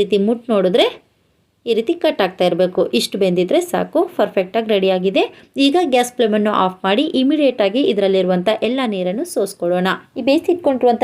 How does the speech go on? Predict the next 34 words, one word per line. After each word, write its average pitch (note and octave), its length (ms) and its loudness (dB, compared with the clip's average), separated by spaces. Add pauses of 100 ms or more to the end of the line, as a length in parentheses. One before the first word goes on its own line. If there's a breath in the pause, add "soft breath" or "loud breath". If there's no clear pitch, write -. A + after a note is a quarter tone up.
(120)
ನೀರನ್ನು G#3 380 4
ರೈಸ್ನಲ್ಲಿ G#3 420 2
ಹಾಗೆ F#3+ 260 2
ಬಿಟ್ಟರೆ F#3 300 0
ಮೆತ್ತಗಾಗುತ್ತೆ. F3+ 560 0 (140)
ಹಾಗಾಗಿ G3+ 420 2
ಬೆಂದಾದ್ಮೇಲೆ F#3 540 2 (100)
ಇಮಿಡಿಯೇಟಾಗಿ B3+ 640 0
ಈ - 80 2
ರೀತಿ F#3 240 -2
ಎಲ್ಲ F#3 220 2
ನೀರನ್ನು F#3+ 300 0 (100)
ನೀಟಾಗಿ F#3+ 440 -2
ಸೋಸ್ಕೊಳ್ಳಿ. F#3 500 0 (400 loud breath)
ಈ G#3 100 2
ರೀತಿ C4 180 -2 (100)
ಚಾನಿಯಲ್ಲಾದರೂ F#3+ 580 2
ಸೋಸ್ಕೋಬೋದು A3+ 600 0 (120)
ಅಥವಾ G#3+ 220 -2 (100)
ಪಾತ್ರೆ F3+ 360 0
ಮೇಲ್ಗಡೆನೇ C4+ 500 2
ಒಂದು A#3 140 0
ತಟ್ಟೆಯನ್ನು F#3+ 380 0
ಮುಚ್ಚಿ F3+ 300 -2
ನೀಟಾಗಿ F#3 460 0
ಸೋಸಿದ್ರೂ G#3 460 -2
ಕೂಡ - 60 0 (160)
ನಡೆಯುತ್ತೆ. F3+ 440 2 (1200)
ಕಾಣಿಸ್ತಾ E4 460 2
ಇರ್ಬೋದು C4+ 260 2
ನಿಮ್ಗೆ B3 200 2
ಇಲ್ಲಿ C4 100 4 (160)
ತುಂಬ A#3 180 0 (120)
ಅಂದರೆ A#3+ 160 2